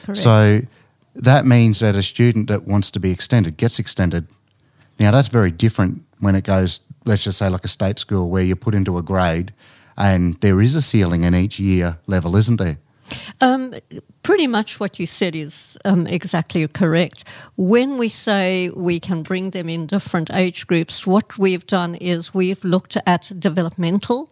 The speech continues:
Speaker 1: groups. So you'll find that we have three to six-year-olds in one room, we have six to nine-year-olds and nine to twelve-year-olds. And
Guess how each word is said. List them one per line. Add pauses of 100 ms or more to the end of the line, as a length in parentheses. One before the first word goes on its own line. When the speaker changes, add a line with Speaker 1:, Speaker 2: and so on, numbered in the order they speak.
(460)
Speaker 1:
groups. (280)
So
you'll
find
that
we
have
three
to
six-year-olds
in
one
room, (300)
we
have
six
to
nine-year-olds
and
nine
to
twelve-year-olds. (260)
And